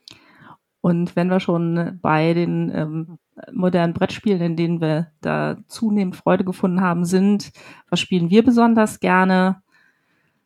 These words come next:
Letzten Endes relativ breit aufgestellt, aber, ähm, für mich darf's echt gern auch komplex sein. Mich schockt eigentlich nichts. Ähm,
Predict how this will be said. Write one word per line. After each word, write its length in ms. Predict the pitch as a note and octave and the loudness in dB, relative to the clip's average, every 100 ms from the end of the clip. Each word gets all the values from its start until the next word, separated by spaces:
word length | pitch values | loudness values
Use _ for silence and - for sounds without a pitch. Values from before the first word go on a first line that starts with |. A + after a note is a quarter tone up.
| _ _ _ _ _ - | _ _ _ _ _ -6
Letzten 360 | F3 F#3+ - | 0 0 0
Endes 460 | - F#3+ F#3+ F#3 - | 0 4 4 2 0
relativ 540 | F#3 G3+ - F#3+ F#3 | 0 0 0 -2 -4
breit 320 | - - E3+ - | -6 -6 -6 -4
aufgestellt, 880 | G#3+ - G3+ - F3 F3+ F#3 F#3 | -6 -4 -8 -4 -2 0 0 0
aber, 600 | - E3 E3+ E3 E3 D#3+ - | -4 -2 0 0 -2 -4 -6
ähm, 380 | F3+ F3+ E3+ E3+ | -6 -4 -4 -6
für 140 | - | -2
mich 260 | F#3 G3+ - | -2 -2 -4
darf's 300 | G3 F#3+ - | -8 -8 -10
echt 300 | - G3 - | -8 -8 -8
gern 400 | - F#3 F3+ F3+ | -6 -2 -2 -2
auch 440 | - E3+ E3+ - _ - | -4 -4 -6 -8 _ -12
komplex 480 | - - B3+ - | -12 -4 -4 -4
sein. 360 | - G3+ G3+ G3 | 0 2 2 0
Mich 160 | G3 - | -4 -6
schockt 320 | G#3 - - | -8 -8 -6
eigentlich 540 | E3 F3 F3+ E3 - | -6 -6 -8 -10 -6
nichts. 680 | G3+ A#3 C4 - - - - _ - | -2 0 -2 -8 -20 -20 -20 _ -6
Ähm, 760 | F#3+ F#3+ F#3 F#3 F3+ F3+ F3+ | -2 -2 -2 -4 -2 -4 -6